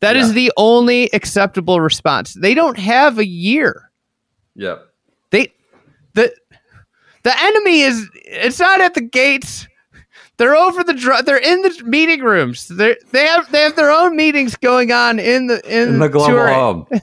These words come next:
Speaker 1: the global home. This is, <laughs> they've, they've taken over half the global home, and this is a, I mean,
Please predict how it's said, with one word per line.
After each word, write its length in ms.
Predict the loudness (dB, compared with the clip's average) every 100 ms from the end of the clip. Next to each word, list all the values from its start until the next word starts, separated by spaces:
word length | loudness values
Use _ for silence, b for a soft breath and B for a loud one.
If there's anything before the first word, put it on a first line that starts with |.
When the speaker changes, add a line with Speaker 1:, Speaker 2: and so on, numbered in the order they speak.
| -2
Speaker 1:
the 60 |
global 420 | -2 0 2 2 2
home. 380 | 4 2 0 -6 b b b
This 180 | -2 0
is, 240 | -2 -4 -10 _ -6
<laughs> 100 | -6 -6 _ -20 -20 _ _ b b -2
they've, 180 | -2 -2 -6
they've 200 | -4 -4
taken 360 | 0 0 0 2
over 340 | 2 2 2
half 320 | 2 2 2 0
the 80 |
global 380 | 0 2 2 2
home, 480 | 4 4 2 0 -4 _ _ -2
and 500 | 2 0 -2 -12 -16 _ _ _ _ _ b b b
this 180 | -2 -2
is 160 | 0
a, 340 | 2 2 0 0
I 100 | 0
mean, 320 | 0 0 -4